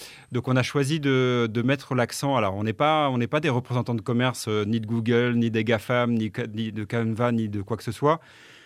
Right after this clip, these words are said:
Ce qu'on estime juste, c'est qu'il faut que les personnes, euh, qui ont envie de communiquer utilisent les bons outils.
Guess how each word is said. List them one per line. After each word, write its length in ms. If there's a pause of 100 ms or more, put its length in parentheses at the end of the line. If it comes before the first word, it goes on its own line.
(160)
Ce 80
qu'on 160
estime 320
juste, 240
c'est 140
qu'il 420
faut 160
que 320 (960)
les 140
personnes, 540
euh, 200
qui 300
ont 160
envie 360
de 120
communiquer 640 (240)
utilisent 460
les 80
bons 200
outils. 320